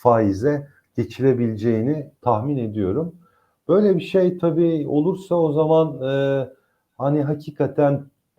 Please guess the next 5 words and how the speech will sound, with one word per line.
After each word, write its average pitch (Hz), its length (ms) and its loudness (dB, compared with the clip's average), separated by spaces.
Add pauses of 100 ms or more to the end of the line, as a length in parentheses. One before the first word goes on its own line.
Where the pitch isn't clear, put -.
(200)
dövizde 127 580 0
ciddi 117 580 -4 (760)
çözülmeler 123 640 0
artabilir. 107 840 -2 (680)
E, 110 400 0